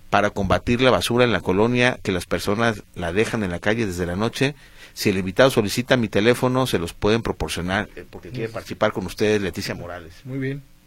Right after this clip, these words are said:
Speaker 2: claro que sí.
Speaker 1: Bueno, por acá nos dicen de igual forma, Rafael Montero, "Buenos días. ¿Será que Capital Jalisco Cívico quiere contrarrestar la falta de efectividad del Estado representado por los ayuntamientos y el gobierno estatal?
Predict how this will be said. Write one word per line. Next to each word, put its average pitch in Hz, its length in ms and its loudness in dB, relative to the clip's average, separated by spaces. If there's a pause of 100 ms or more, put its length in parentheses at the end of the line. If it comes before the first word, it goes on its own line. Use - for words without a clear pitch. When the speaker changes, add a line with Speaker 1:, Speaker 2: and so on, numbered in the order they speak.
Speaker 2:
claro 135 180 -10
que - 80 -18
sí. 135 220 -14 (680)
Speaker 1:
Bueno, 117 220 6
por 120 80 6
acá 117 140 6
nos 143 100 6
dicen 131 220 4
de 117 40 4
igual 117 140 8
forma, 151 540 8 (240)
Rafael 127 920 8
Montero, 104 500 6
"Buenos 151 200 4
días. 160 540 6 (340)
¿Será 170 360 6
que 302 120 -6
Capital 156 360 4
Jalisco 156 400 2
Cívico 139 320 2
quiere 143 260 6
contrarrestar 104 720 2
la 127 140 4
falta 131 420 2
de 131 100 2
efectividad 101 720 0
del 127 160 2
Estado 113 460 2
representado 101 720 -2
por 90 160 -4
los 85 140 -6
ayuntamientos 87 920 -4
y 104 160 -2
el 90 140 -4
gobierno 104 540 0
estatal? 107 500 0